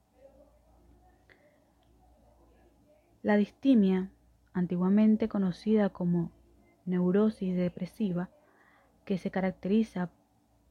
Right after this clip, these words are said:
por un cuadro depresivo de intensidad menor a los anteriores,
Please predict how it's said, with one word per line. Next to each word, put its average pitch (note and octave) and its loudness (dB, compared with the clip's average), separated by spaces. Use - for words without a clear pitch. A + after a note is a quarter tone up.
por G3 -2
un G3+ 2
cuadro A#3 -2
depresivo F#3+ -2
de G#3 -2
intensidad G3+ -2
menor F#3+ 0
a F#3+ -2
los F3 -2
anteriores, G3 -2